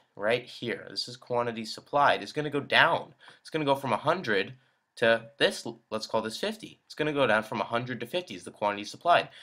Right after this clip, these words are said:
'cause firms don't wanna sell goods at this lower price now. They, they don't have that much incentive to sell a good.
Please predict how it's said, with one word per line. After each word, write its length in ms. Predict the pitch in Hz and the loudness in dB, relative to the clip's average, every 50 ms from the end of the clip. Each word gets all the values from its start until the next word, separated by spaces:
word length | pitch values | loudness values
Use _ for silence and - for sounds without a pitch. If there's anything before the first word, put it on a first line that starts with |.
| - - _ | -20 -20 _
'cause 140 | - 123 - | -12 -10 -2
firms 280 | - 135 143 160 156 | 0 0 0 0 0
don't 140 | - 180 127 | -2 0 2
wanna 120 | 123 127 | 2 0
sell 220 | 139 - - 127 123 | 0 -2 -4 -4 -4
goods 380 | - - - 95 95 95 - - | -4 -8 -10 -10 -10 -10 -10 -8
at 140 | - 101 - | -10 -10 -8
this 160 | - 107 - | -10 -12 -12
lower 320 | 92 92 92 87 87 90 92 | -8 -6 -6 -6 -6 -6 -8
price 480 | - - - 117 123 143 151 - - | -8 -2 2 2 2 2 2 -6 -8
now. 160 | - 87 - | -8 -8 -8
They, 140 | - - 95 90 | -6 -6 -8 -6
they 140 | - - | -4 -4
don't 160 | 95 107 104 107 | -4 -2 -2 -2
have 140 | 104 95 | 0 2
that 200 | 98 101 101 - | 4 2 2 2
much 380 | - 104 - - - - - - | -2 -10 -10 -10 -12 -16 -16 -14
incentive 480 | - 107 101 - - 117 117 - 107 - | -12 -12 -8 -2 -2 -2 -2 -4 -10 -12
to 80 | - - | -12 -12
sell 220 | - - 101 90 | -10 -8 -8 -8
a 60 | 98 92 | -8 -8
good. 300 | 104 131 - 90 92 | -8 -8 -8 -8 -10